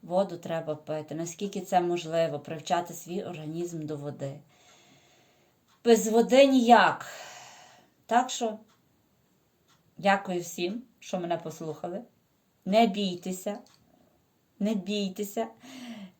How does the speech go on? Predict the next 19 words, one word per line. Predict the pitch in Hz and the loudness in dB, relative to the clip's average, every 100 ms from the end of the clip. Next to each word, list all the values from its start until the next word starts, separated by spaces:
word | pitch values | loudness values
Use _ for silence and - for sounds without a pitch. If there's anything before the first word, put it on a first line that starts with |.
| - _ _ _ - _ - - | -20 _ _ _ -20 _ -20 -20
Не | - 220 240 | -6 2 4
переживайте, | 240 240 240 240 247 262 269 | 6 4 4 4 6 4 2
що | - | 0
ви | 233 | -2
потратите | 233 208 214 208 196 190 190 | -2 -2 4 4 4 0 0
гроші | 185 185 180 - | 2 0 0 -4
на | 170 170 | -4 -6
вітер. | 160 151 - 170 - _ _ _ _ _ _ _ | -6 -10 -8 -12 -12 _ _ _ _ _ _ _
Це | - | -2
все | 196 - 180 | -2 0 -4
дійсно | 170 190 190 214 240 - _ _ _ _ _ | -2 -6 -4 -6 -6 -10 _ _ _ _ _
реально | 170 170 165 165 175 | -2 2 2 0 -6
працює. | 170 165 - 139 135 - _ _ _ | -10 -12 -10 -10 -10 -16 _ _ _
І | 202 | 2
оздоровлює, | 196 156 185 175 170 190 233 262 285 - - - - - _ - | 2 4 4 6 4 4 0 0 -2 -6 -20 -20 -20 -20 _ -4
да-, | 180 185 | 0 2
дає | 196 190 180 | 2 2 2
нам | 170 170 | 0 0
енергії, | 175 180 190 226 233 | 2 4 4 4 0